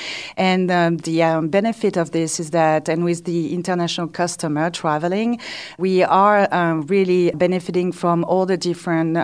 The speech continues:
elements that can, you know, happen in every piece of the world.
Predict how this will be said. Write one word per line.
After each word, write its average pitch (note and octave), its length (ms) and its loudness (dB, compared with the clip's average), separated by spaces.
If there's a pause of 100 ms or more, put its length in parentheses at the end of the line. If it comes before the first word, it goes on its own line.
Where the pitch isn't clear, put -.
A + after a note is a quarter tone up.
(120)
elements F3+ 440 2
that D#3 220 -4
can, D#3+ 320 -2
you F#3+ 80 -2
know, D#3 240 0
happen E3 400 -2
in D#3 160 -2
every F3+ 640 0
piece E3 400 -6
of D3+ 260 -2
the D3 220 -2
world. C#3 460 0